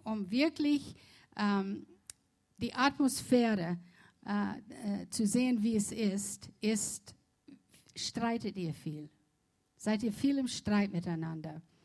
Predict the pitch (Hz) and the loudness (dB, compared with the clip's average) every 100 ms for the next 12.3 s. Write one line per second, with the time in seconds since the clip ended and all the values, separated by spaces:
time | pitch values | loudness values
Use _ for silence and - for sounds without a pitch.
0 | - - _ _ _ _ - 220 214 208 | -20 -20 _ _ _ _ -2 0 0 -4
1 | - _ _ _ _ _ _ _ _ - | -12 _ _ _ _ _ _ _ _ -4
2 | 208 - 320 339 339 277 - 226 214 277 | -2 4 2 4 2 2 0 0 4 4
3 | 269 196 190 202 196 208 202 190 - _ | 4 0 0 0 0 0 -2 -2 -10 _
4 | - 254 320 - 180 160 196 202 _ _ | 0 2 2 0 -4 -4 -8 -14 _ _
5 | _ _ _ _ _ _ _ _ _ _ | _ _ _ _ _ _ _ _ _ _
6 | _ 220 220 214 220 214 208 - 277 277 | _ -2 0 0 -2 0 -2 0 0 -2
7 | - 202 175 175 190 190 196 208 196 - | -4 0 0 -2 -6 -4 -2 0 -2 -6
8 | 214 202 175 196 - 175 165 - 170 165 | -4 -4 -4 -6 -6 -6 -6 -10 -12 -12
9 | - - 165 _ _ _ _ - 202 196 | -14 -18 -20 _ _ _ _ -4 -4 -2
10 | 208 - 202 208 214 196 196 202 196 190 | -4 -2 0 2 2 2 2 0 -4 -6
11 | 185 185 185 180 - 170 180 175 175 - | -4 -4 -4 -6 -6 -6 -6 -8 -10 -10
12 | 175 170 165 | -10 -10 -14